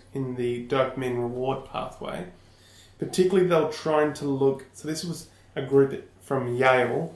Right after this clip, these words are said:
were trying to look at an antidepressant effect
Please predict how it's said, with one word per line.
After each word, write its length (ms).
were 100
trying 380
to 80
look 400
at 460
an 120
antidepressant 1160
effect 640